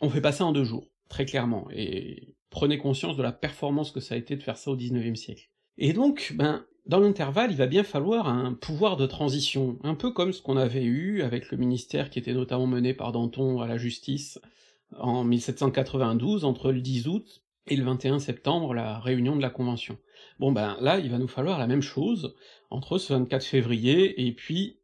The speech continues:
les élections de fin avril et du coup la réunion de l'Assemblée constituante début mai.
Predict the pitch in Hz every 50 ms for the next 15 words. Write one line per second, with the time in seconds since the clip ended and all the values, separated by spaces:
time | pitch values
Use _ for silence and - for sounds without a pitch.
0 | _ _ _ - 143 139 151 151 135 143 139 139 135 139 - - 180 185 196 220
1 | 240 - - 135 147 135 - 156 143 123 113 110 113 160 190 185 165 143 117 113
2 | 113 - - 90 147 127 117 120 113 120 117 117 135 143 139 135 135 139 156 165
3 | 165 127 127 117 - - - 135 123 123 131 127 - 120 117 - - 117 - 151
4 | 160 175 - 135 135 135 127 123 120 113 107 -